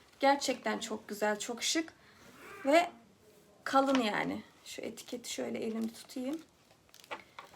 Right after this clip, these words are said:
Kalın. Gayet güzel bir parça aldığımı düşünüyorum. Bununla da kombinlerim, gösteririm size de. Merak ederseniz eğer yorumlara yazarsanız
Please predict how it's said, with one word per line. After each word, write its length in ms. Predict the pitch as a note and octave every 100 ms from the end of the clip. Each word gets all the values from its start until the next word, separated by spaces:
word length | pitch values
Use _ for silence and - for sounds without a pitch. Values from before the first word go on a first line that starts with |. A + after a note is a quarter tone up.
| - - -
Kalın. 360 | C#4 C4 E4+ F#4+ - - - - - _ _ _ - - - - - - - -
Gayet 380 | - B3 F4 -
güzel 340 | D4 D4 D4
bir 60 | C4
parça 400 | B3 A#3+ A3+ B3+
aldığımı 360 | A#3 A#3 A#3 A3
düşünüyorum. 500 | A3+ - B3 B3 F4 - - - - - - - - - - - - - - - - - - - - -
Bununla 340 | A#3 A#3+ B3
da 40 | D#4
kombinlerim, 680 | - B3 A3+ A#3+ C4 F#4+ C4
gösteririm 560 | G#3 - A3+ A3+ A3+
size 280 | G#3 - G3
de. 120 | F3 F#3+ -
Merak 400 | A3 G#3 G#3 G3+
ederseniz 640 | A3 A3 A3 - A3+ G#3+ A3
eğer 420 | A3+ D#4 F4 - _ - - _ B3+
yorumlara 460 | A#3 A#3 A#3 A#3
yazarsanız 840 | A#3 A#3+ C4 C4 C4 B3+ C4+ F#4